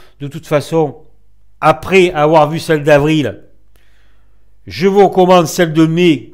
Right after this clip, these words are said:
Alors, je la, je la ferai soit, soit début mai, soit, euh, le week-end du huit. Mais bon, à mon avis, en mai, on ira droit, hein. Ça, c'est une figure. Alors, bien sûr, je vous le dis, parce que maintenant, euh, c'est, c'est, bien sûr,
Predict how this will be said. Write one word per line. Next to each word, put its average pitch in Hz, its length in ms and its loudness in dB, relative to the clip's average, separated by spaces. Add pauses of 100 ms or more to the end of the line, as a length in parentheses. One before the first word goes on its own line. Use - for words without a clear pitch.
Alors, 117 180 -12
je 123 160 -10
la, 135 100 -2
je 131 120 -10
la 143 140 -2
ferai 147 400 -4
soit, 143 560 0
soit 139 400 -4
début 127 300 -10
mai, 139 280 -4 (800)
soit, 151 420 0
euh, 117 1160 0
le 113 80 -8
week-end 123 320 -8
du 127 160 -8
huit. 220 280 -8
Mais 147 140 -4
bon, 143 140 0
à 147 40 0
mon 135 140 0
avis, 170 220 0
en 156 80 -2
mai, 202 160 -4
on 175 100 -4
ira 170 160 -2
droit, 143 280 -2
hein. 165 100 -10 (520)
Ça, 175 360 -4
c'est 185 180 -12
une 131 80 -8
figure. 151 540 -6
Alors, 120 160 -2
bien 135 160 -4
sûr, 180 420 -6 (640)
je 107 120 -16
vous 113 100 -14
le 139 100 -8
dis, 165 200 -10
parce 127 200 -12
que - 80 -14
maintenant, 123 760 -10
euh, 120 240 -18 (240)
c'est, 95 160 -20
c'est, 98 260 -20 (1120)
bien 151 160 -2
sûr, 311 380 0